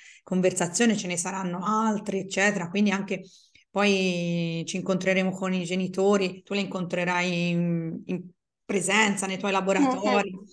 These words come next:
Speaker 1: eh, magari online, no? Perché comunque è importante condividere, no? Far conoscere altri,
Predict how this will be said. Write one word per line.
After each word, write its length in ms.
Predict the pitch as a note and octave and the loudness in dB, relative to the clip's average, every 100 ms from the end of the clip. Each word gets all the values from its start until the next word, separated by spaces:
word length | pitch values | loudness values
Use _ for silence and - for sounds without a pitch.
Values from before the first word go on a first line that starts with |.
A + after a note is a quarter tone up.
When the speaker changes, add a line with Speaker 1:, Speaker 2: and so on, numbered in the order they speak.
| - - _ _ | -20 -20 _ _
Speaker 1:
eh, 1000 | - G3+ F#3+ F#3 F3+ F3 E3+ E3+ E3+ E3+ F#3 | -2 2 2 2 0 -2 -2 -2 -2 -2 0
magari 440 | G#3 G#3+ G#3+ G3 | 2 4 4 2
online, 760 | F3+ F3 G#3 G#3+ F3+ F3 F3 F3 | 0 0 2 2 2 -2 -4 -4
no? 180 | F#3+ A3+ | -4 -4
Perché 340 | F#3+ F#3+ F3+ - - _ | -6 -6 -10 -12 -20 _
comunque 460 | G3 G3 G#3 G3 | -2 0 2 2
è 20 | |
importante 1000 | F3 F3 F3+ - G3 F#3+ F#3+ F#3+ D#3+ - _ | 0 -2 -4 -4 -4 -4 -2 -2 -2 -4 _
condividere, 840 | - F#3 F3+ E3+ A#3+ A3 F3 E3 | -2 0 0 2 2 2 0 -4
no? 240 | E3+ F#3 G#3 | -6 -4 -6
Far 280 | - F3+ | -4 -6
conoscere 520 | - F3+ F3 - F#3 F3 | -4 -6 -6 -4 -2 0
altri, 800 | E3+ E3+ F3 E3+ E3+ E3 D#3 | -2 -2 -4 -2 0 -2 -4